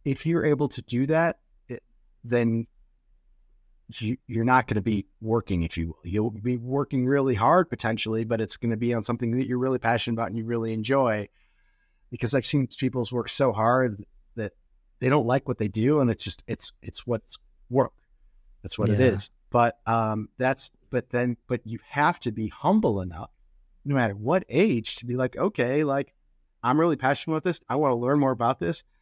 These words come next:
Speaker 1: I don't know much about it, but I know that this is where my passion lies. You're not gonna be the vice president of the company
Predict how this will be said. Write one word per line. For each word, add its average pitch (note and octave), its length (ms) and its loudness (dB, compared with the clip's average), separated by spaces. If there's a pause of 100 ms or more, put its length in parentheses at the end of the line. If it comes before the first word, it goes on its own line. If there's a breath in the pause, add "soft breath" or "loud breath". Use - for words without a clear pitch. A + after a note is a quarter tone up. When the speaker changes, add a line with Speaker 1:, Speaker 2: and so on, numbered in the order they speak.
(140)
Speaker 1:
I B2+ 80 -2
don't C#3 180 0
know B2+ 140 -2
much B2 440 -4
about A2 340 0
it, D#3+ 140 0
but G#2 140 -4
I F#2+ 220 -6
know A2 320 0
that G#2+ 160 -6
this - 180 -6
is G2 120 -6
where G#2 160 -6
my G2 140 -8
passion G2+ 460 -4
lies. A2+ 300 -2 (760)
You're E3+ 100 0
not A3 160 4
gonna F#3+ 140 0
be D#3+ 120 0
the E3 80 -2
vice D#3 220 2
president D#3 420 0
of A#2+ 60 -2
the A#2 80 -4
company A#2+ 760 0